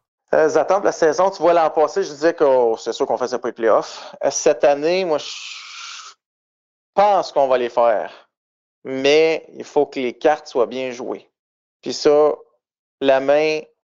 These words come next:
c'est D J Smith qui la tient, là. Le jeu de cartes, là, c'est D J qui l'a. Dorion, il a donné tout ce qu'il y avait. Il reste peut-être juste un défenseur top quatre. Mais écoute, un moment donné, là, c'est pas un magicien, Dorion, là. Faut qu'il fasse son travail.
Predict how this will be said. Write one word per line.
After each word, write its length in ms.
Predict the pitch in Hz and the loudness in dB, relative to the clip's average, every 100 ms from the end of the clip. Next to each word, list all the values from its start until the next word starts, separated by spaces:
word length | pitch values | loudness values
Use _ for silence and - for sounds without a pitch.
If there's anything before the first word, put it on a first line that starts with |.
| _ - | _ -12
c'est 220 | - 143 | -4 -2
D 120 | 135 | -2
J 180 | 127 135 | -2 -2
Smith 200 | - 131 | -2 -2
qui 80 | - | 2
la 120 | 113 | 2
tient, 220 | - 87 | 0 -10
là. 80 | 90 - _ - | -12 -18 _ -6
Le 60 | |
jeu 160 | 123 135 | -2 -2
de 60 | |
cartes, 260 | 135 151 147 | 2 0 2
là, 60 | 143 | -4
c'est 180 | - | -4
D 200 | 117 131 123 | -8 -6 -4
J 180 | 139 | -2
qui 220 | 131 - 107 | -4 -4 -2
l'a. 220 | 113 117 - _ _ - - _ _ _ _ _ - | 0 0 -8 _ _ -20 -20 _ _ _ _ _ -2
Dorion, 320 | 143 143 156 165 | 2 2 2 2
il 60 | |
a 60 | 147 | 2
donné 500 | 139 135 151 143 - | 2 2 0 -2 -4
tout 140 | 185 185 | -2 0
ce 160 | 175 - | 0 0
qu'il 80 | 160 | 0
y 40 | |
avait. 260 | 135 147 156 | 2 2 2
Il 80 | 143 | 2
reste 200 | 127 127 | 0 0
peut-être 160 | 147 135 | -2 0
juste 180 | 175 170 | -2 0
un 60 | 143 | 0
défenseur 580 | 139 143 127 147 143 | 2 0 0 0 0
top 200 | - 135 - | 0 -2 0
quatre. 380 | 139 143 - - | 0 0 -6 -10
Mais 140 | 110 | -8
écoute, 260 | 113 135 131 | -4 -4 0
un 80 | 120 | 0
moment 180 | 120 117 | 0 -2
donné, 260 | 120 143 | -4 -6
là, 160 | 123 123 | -4 -6
c'est 100 | 120 | -2
pas 100 | 135 | -2
un 40 | |
magicien, 440 | 127 120 - 139 143 | 0 -2 -4 -4 0
Dorion, 380 | 127 117 131 139 | 0 2 -2 -2
là. 160 | 135 | -6
Faut 120 | 123 - | -8 -6
qu'il 80 | |
fasse 140 | - 131 | -4 0
son 120 | 123 | 0
travail. 480 | - 120 120 135 | 2 2 2 0